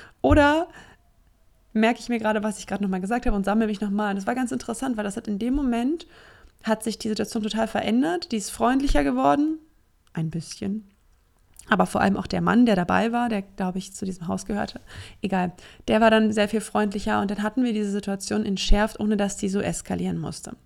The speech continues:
Das fand ich ganz spannend. Wie gesagt, ich finde, man ist nicht immer in dem State, dass einem sowas genau in dem Moment einfällt, aber ich finde, es ist eine schöne Option, sich mal zu überlegen,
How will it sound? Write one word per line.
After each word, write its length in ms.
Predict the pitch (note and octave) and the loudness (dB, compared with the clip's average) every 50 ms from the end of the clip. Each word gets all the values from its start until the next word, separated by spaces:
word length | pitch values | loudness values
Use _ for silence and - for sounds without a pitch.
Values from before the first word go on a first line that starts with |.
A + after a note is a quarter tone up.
| - _ _ | -20 _ _
Das 220 | - - F#3 - | -10 -10 -10 -8
fand 200 | - F#3+ F#3 F3 | -8 -6 -6 -6
ich 120 | F#3 F#3+ - | -8 -10 -10
ganz 160 | G3 F3 E3 | -10 -10 -10
spannend. 380 | - - F#3 E3+ F3 F3+ - - - - - - - - - - - - _ | -10 -12 -12 -10 -10 -12 -14 -16 -20 -20 -20 -20 -20 -20 -20 -20 -20 -20 _
Wie 160 | - A#3+ B3 | 2 4 6
gesagt, 340 | B3 C4+ G#3+ A3 G3+ G3 G3 | 6 6 6 6 4 4 2
ich 140 | G3+ - - | -4 -4 -2
finde, 220 | A#3+ B3 C4 C4+ | 2 4 4 4
man 200 | B3 A#3 A#3 A3+ | 4 2 2 2
ist 220 | A3 B3 B3+ - - | 2 0 -2 -2 -2
nicht 280 | C4 C4 B3 - - | -2 -2 -4 -6 -4
immer 540 | - A#3+ B3+ C4 C4 C4 B3+ B3+ B3+ B3+ B3+ - _ _ - - | 0 2 2 4 4 4 4 2 2 0 -2 -6 _ _ -6 0
in 160 | A#3 A3+ G#3+ | 2 4 6
dem 160 | A3+ G#3+ G3+ | 6 4 4
State, 360 | G3 - - A3 G#3+ A3+ B3 | 0 -2 0 2 4 4 4
dass 220 | A#3 A3+ G#3 G3 - | 2 2 0 0 0
einem 220 | - G#3 G3 G#3 | 0 0 0 2
sowas 440 | G3+ G#3+ G#3 G#3+ G#3+ A3 - - - - | 0 -2 2 2 2 0 0 -8 -16 -4
genau 380 | - A#3 G#3 G3+ G3+ G#3+ A3 G#3+ | 0 2 4 4 4 4 4 4
in 80 | G#3 G3+ | 2 2
dem 120 | G#3+ G#3 | 2 0
Moment 340 | G#3 G#3 G3+ G3+ G3+ - - | 2 2 0 0 -2 -2 -2
einfällt, 440 | - G#3 A3+ A#3+ - - - - - | 0 0 0 0 0 -2 -2 0 0
aber 180 | - G#3 A3 | 0 -2 -2
ich 120 | G#3+ - - | -4 -4 -4
finde, 260 | - A#3+ A#3+ B3 A#3+ | -2 0 2 2 0
es 120 | B3 - | -2 -4
ist 60 | - | -4
eine 80 | A3+ A3 | -4 -4
schöne 340 | - - B3 B3 C4 C4+ - | -2 -2 0 2 2 2 0
Option, 400 | - - - - - A3+ A3+ A#3 | -4 -6 -6 -6 -2 0 0 0
sich 160 | A#3 A3 - | 0 -2 -6
mal 140 | A3+ G#3 G3 | -6 -6 -6
zu 120 | - - | -6 -8
überlegen, 600 | - G#3 G3+ G3 G3 G3+ G#3+ A3+ A3+ B3 B3 A#3+ | -6 -4 -2 -2 0 0 0 2 2 2 0 0